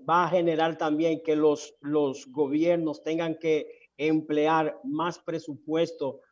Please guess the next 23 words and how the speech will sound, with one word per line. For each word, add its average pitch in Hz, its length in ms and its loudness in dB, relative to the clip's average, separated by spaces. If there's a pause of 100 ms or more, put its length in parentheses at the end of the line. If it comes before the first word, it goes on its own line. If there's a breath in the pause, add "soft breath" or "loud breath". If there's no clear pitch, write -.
(360 soft breath)
en, 143 560 0
en 143 120 0
los 151 160 -2
aspectos 147 520 -2
sociales 185 680 -2
y 156 100 0
descuidar 151 640 0
otros 147 380 -6
elementos. 170 680 -4 (600)
Pero 180 300 4
también 180 640 4
esa 196 360 4
misma 220 500 0
situación 147 1000 -4 (600)
va 175 360 2 (380)
a 175 220 6
obligar 151 840 2
a 156 220 0
que 180 120 -4
generemos 185 640 0
comportamientos 190 1040 -2
y 185 140 -2
creatividad 151 1000 0